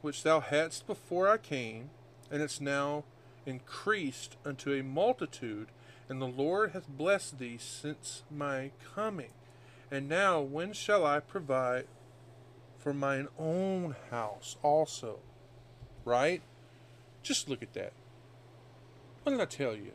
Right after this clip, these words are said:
Jacob is saying, "For it was little which thou hadst before I came," right? Now, could this mean he only had a single flock? If that's true, was it a small one?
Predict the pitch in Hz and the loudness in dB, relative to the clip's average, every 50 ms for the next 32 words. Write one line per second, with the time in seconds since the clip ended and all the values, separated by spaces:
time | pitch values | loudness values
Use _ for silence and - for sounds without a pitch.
0 | - - - 165 175 175 - 185 - 165 - - - 160 156 147 143 135 - - | -14 -6 -2 0 0 0 -2 -6 -6 -4 -6 -4 -4 -4 -4 -4 -6 -8 -12 -16
1 | - - - - - - - - - - - - 165 175 190 - - 165 151 - | -20 -20 -20 -20 -20 -20 -20 -20 -20 -20 -10 -4 -2 -2 -2 -2 -2 -6 -6 -6
2 | - 147 143 147 196 214 214 190 156 160 185 175 - 160 156 - - - 165 151 | -4 -4 0 4 4 4 4 4 2 0 -2 -4 -4 -6 -4 -4 -2 0 2 2
3 | 147 127 - - - 175 170 170 165 - - - 202 - - - 147 147 151 147 | 2 0 -2 -2 0 0 0 0 -2 -6 -8 -8 -10 -10 -4 0 0 2 2 2
4 | 160 170 180 - - - - 240 247 240 214 175 135 113 101 - - - - 147 | 0 -2 -2 -2 -4 0 4 6 6 6 4 2 -2 -6 -10 -16 -20 -14 0 6
5 | 147 147 175 202 233 208 - - - - - - - 190 196 190 - - - - | 8 8 8 8 6 2 -6 -14 -18 -18 -14 2 8 8 8 8 8 4 -4 -16
6 | - - - - - - - - - 190 226 262 294 - 311 311 277 - - 269 | -20 -20 -20 -20 -20 -20 -14 0 8 10 10 10 10 6 2 2 2 2 2 2
7 | 277 294 269 208 160 143 151 180 180 - - - - - 175 175 170 180 190 202 | 4 4 4 4 2 0 -2 -4 -8 -12 -16 -20 -6 -2 0 2 2 2 2 0
8 | 208 175 147 165 175 175 180 160 - - - - 202 202 196 185 202 196 180 - | -2 -2 0 0 2 2 2 0 -2 -4 -2 -2 -2 -2 0 0 0 0 0 -4
9 | - - 214 214 196 170 127 - - - - - - - - - - - - - | -8 -4 0 0 0 0 -2 -4 -10 -18 -20 -20 -20 -20 -20 -20 -20 -20 -20 -20
10 | - - - - - - - - - - - - - - - - - - - - | -20 -20 -20 -20 -20 -20 -20 -20 -20 -20 -20 -20 -20 -20 -20 -20 -20 -20 -20 -20
11 | - - - - - - 156 143 - - 185 226 277 311 - - - - - - | -20 -20 -20 -20 -4 -2 -2 -2 2 4 6 6 6 4 2 0 -2 -2 -4 -2
12 | 151 131 127 127 156 180 - - - - - - - - - - - - - - | -2 -2 -2 -2 -4 -8 -10 -16 -20 -20 -20 -20 -20 -20 -20 -20 -20 -20 -20 -20
13 | - - - - - - - - - 139 156 185 165 160 180 - - - 131 - | -20 -20 -20 -20 -20 -20 -20 -10 -4 0 0 0 0 -2 -6 -6 -6 -10 -8 -6
14 | - - 135 127 120 117 120 123 139 170 208 262 311 320 | -6 -6 -6 -4 -2 0 0 0 0 0 -2 -2 -4 -4